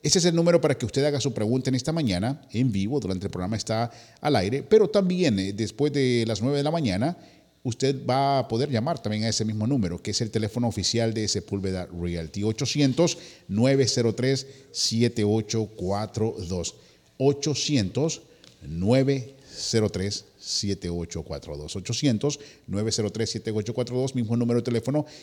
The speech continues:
para ambas audiencias, en quince ochenta y también a través del internet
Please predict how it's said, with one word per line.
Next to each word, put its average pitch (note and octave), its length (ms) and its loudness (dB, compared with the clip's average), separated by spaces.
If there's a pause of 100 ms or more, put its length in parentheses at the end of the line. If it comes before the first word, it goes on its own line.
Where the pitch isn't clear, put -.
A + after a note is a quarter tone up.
(220)
para C#3+ 320 0
ambas C3 320 0
audiencias, F2+ 640 -2
en F#2+ 140 -4
quince C3+ 260 -2
ochenta C#3 360 0
y C3+ 60 -2
también A#2 360 -2 (280)
a A2 120 -4
través A2 440 0
del A2 640 2
internet B2+ 500 0